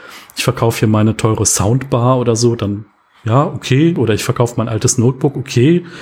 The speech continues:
Aber wenn das so Artikel sind, die haben mich mal vor fünf Jahren zehn Euro gekostet,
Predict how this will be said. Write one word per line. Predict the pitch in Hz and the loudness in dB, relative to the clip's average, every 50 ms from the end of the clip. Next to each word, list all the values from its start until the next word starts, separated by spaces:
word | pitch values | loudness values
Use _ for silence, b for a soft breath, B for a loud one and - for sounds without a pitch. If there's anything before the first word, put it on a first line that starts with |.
| B B B B B B B - | B B B B B B B -4
Aber | 113 107 113 104 | -2 0 0 2
wenn | 107 113 | 2 2
das | 117 113 - | 2 2 0
so | - - | -2 -2
Artikel | - 117 - - 127 - 127 120 | -6 -6 -8 -4 0 2 2 2
sind, | 107 110 110 104 - | 2 0 -2 0 -2
die | 123 95 | -2 -2
haben | 107 107 120 | 0 0 0
mich | 117 - - | -2 0 0
mal | 120 117 117 117 | 0 2 2 0
vor | 113 - - - 110 107 113 | 0 -4 -8 -6 -4 -4 -4
fünf | 110 - - 127 120 - | -2 0 0 0 0 0
Jahren | - 120 107 107 107 110 110 | -2 0 0 2 0 0 -2
zehn | - - 120 110 113 | -2 -2 -2 -2 0
Euro | 113 123 120 120 117 | 0 2 2 2 2
gekostet, | 107 107 - - - 101 - - - 127 117 - - | 0 -2 -4 -2 -4 -2 -2 0 0 -2 -2 -2 -6